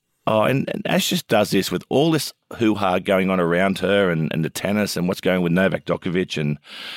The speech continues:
you know, covid. She just gets on with her job. Um, she looked as good as, and sharp as she's looked any time in her career. Um, uh, defeating the, the Kazakhstani Elena, uh, Rubiskina,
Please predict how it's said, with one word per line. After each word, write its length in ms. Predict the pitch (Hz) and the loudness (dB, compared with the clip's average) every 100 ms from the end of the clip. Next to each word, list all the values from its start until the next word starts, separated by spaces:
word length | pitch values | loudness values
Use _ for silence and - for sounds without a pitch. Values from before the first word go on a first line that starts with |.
| - | -10
you 140 | - 87 | -2 0
know, 160 | 90 | 0
covid. 480 | - 95 107 87 82 | 0 2 2 2 -2
She 240 | - 151 | -2 -2
just 220 | 160 80 - | -2 -2 -4
gets 200 | 92 - | -4 0
on 160 | 101 | 2
with 120 | 92 | 2
her 80 | 80 | 2
job. 440 | 69 87 90 85 - | 0 2 2 0 -4
Um, 440 | - 87 90 87 - | -4 0 2 2 -2
she 300 | - - 135 | -4 0 2
looked 320 | 104 92 - - | 4 0 -2 -4
as 200 | 90 92 | -2 -2
good 180 | - 98 | 0 0
as, 260 | 85 - - | 0 -6 -6
and 140 | 85 | -6
sharp 400 | 80 - 95 101 | -4 0 0 0
as 80 | 82 | -2
she's 300 | - 87 76 | -6 -4 -2
looked 240 | 90 - - - - - - | -4 -6 -20 -20 -20 -20 -10
any 220 | 101 123 113 | -2 -2 0
time 260 | 104 92 | 2 2
in 60 | 85 | 2
her 100 | 87 | 0
career. 500 | - 85 92 98 - | -2 0 2 0 0
Um, 340 | 87 87 85 - - - - - - | 2 2 0 -6 -20 -20 -20 -14 -2
uh, 120 | 90 | 0
defeating 400 | 90 - 117 113 | 0 -2 2 2
the, 140 | 95 87 | 2 0
the 160 | 90 | -2
Kazakhstani 800 | 82 110 90 87 - 101 98 90 | -2 0 0 -2 0 2 4 2
Elena, 480 | 87 98 104 98 92 - | 2 2 2 2 0 0
uh, 60 | |
Rubiskina, 880 | 78 76 98 95 98 - 113 135 185 | 0 2 0 0 -2 -2 0 0 0